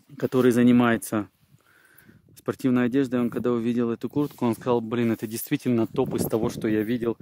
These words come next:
по качеству исполнения". Значит, молния U K K здесь идет везде. И чем она удобна? Она тракторная. Это очень классно, это очень удобно. Вот она хорошо расстегивается, и на верхней есть хлястик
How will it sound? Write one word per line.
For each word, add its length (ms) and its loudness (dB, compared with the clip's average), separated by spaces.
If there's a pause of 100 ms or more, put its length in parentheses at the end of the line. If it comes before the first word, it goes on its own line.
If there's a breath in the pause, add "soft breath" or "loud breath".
(480 loud breath)
по 80 -8
качеству 440 -2
исполнения". 520 0
Значит, 340 -6
молния 400 2
U 100 0
K 140 -16
K 280 -2
здесь 340 -6
идет 320 -8
везде. 380 -2 (1900 loud breath)
И 200 2
чем 240 2
она 180 4
удобна? 360 2
Она 140 -2
тракторная. 680 -6 (1400 loud breath)
Это 160 -2
очень 320 0
классно, 640 0
это 200 -6
очень 360 -2
удобно. 600 -2 (800 soft breath)
Вот 180 -4
она 280 0
хорошо 420 0
расстегивается, 960 0
и 220 -4
на 160 -2
верхней 360 0
есть 220 -4
хлястик 460 0